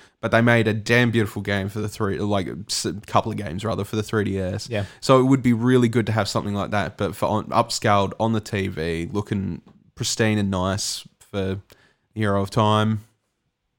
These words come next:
Speaker 1: and that'd be good. Uh, that being said, there's still two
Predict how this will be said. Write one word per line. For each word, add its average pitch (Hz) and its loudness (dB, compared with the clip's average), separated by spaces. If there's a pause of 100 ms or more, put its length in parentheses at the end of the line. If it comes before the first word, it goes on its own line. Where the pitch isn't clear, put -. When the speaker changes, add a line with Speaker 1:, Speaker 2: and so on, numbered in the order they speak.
(120)
Speaker 1:
and 101 -4
that'd 98 -4
be 101 -4
good. 101 -4 (520)
Uh, 107 4
that 120 4
being 113 4
said, 101 0
there's 101 -6
still 104 0 (1040)
two 110 0